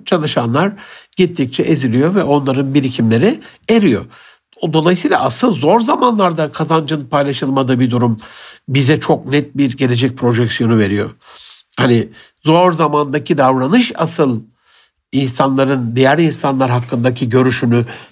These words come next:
keskinleştiriyor da kesinleştiriyor. Bir karara varmasına, onunla ilgili bir karar vermesine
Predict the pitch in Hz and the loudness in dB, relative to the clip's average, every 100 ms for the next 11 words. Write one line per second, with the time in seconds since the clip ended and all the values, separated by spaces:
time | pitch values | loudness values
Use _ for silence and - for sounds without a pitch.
0 | _ - 131 - 131 120 120 - 131 120 | _ -2 -2 -2 0 2 0 0 2 2
1 | 113 - 120 110 110 110 - 101 101 101 | 2 -2 -4 0 0 -2 -4 -8 -6 -4
2 | 131 - - 143 196 190 - - 131 131 | -4 -2 0 2 2 0 -2 -6 -2 0
3 | 123 120 123 120 120 139 143 131 135 127 | 0 -2 -4 -4 -4 -2 -2 0 -2 -4
4 | 143 165 247 311 202 123 131 107 | 0 0 2 2 0 -2 -4 -6